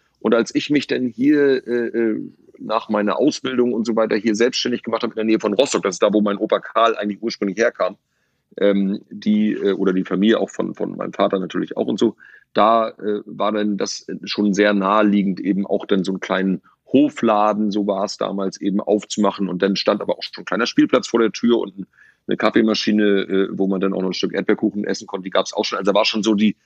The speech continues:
so eine, die Grundzüge von dem, was wir heute, äh, äh,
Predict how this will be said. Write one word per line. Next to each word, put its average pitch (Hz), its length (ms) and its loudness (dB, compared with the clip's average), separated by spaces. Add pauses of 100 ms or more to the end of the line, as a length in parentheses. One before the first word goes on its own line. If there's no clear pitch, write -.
(200)
so - 120 -2
eine, 104 160 4
die 101 140 0
Grundzüge 139 800 2
von 127 180 2
dem, 127 200 4
was 120 160 0
wir 123 140 4
heute, 120 260 2
äh, 110 960 0
äh, 101 100 -4